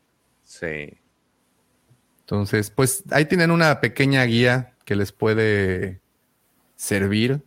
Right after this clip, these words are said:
Speaker 2: sobre todo si quieren llegar empapaditos a, a este,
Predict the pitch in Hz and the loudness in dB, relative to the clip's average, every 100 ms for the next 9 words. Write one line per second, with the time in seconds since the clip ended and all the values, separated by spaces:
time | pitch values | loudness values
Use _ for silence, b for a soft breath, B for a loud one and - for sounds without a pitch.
0 | _ _ _ _ _ - 104 95 - 104 | _ _ _ _ _ -8 -4 -4 -2 -2
1 | 104 104 92 _ _ _ _ - 92 110 | 0 -2 -4 _ _ _ _ -14 -8 -4
2 | 107 101 101 104 98 113 - 95 101 101 | -2 -2 0 -2 -2 -6 -4 -4 -4 -4
3 | 98 - - - 90 90 _ _ _ _ | -6 -8 -16 -8 -8 -8 _ _ _ _
4 | _ _ _ _ - - 82 80 - - | _ _ _ _ -18 -10 -8 -8 -12 -16
5 | - - 82 | -12 -12 -12